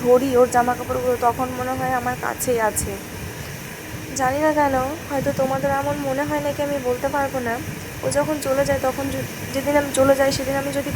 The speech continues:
ঘরে আসি, আর ঘরে তো আসতেই হবে, ঘরে থাকতে হবে, আসতে হবে। তো যখন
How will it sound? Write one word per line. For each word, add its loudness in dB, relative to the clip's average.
ঘরে 2
আসি, 2
আর 4
ঘরে 6
তো 6
আসতেই 4
হবে, 2
ঘরে 2
থাকতে 0
হবে, 8
আসতে 4
হবে। 6
তো 0
যখন 2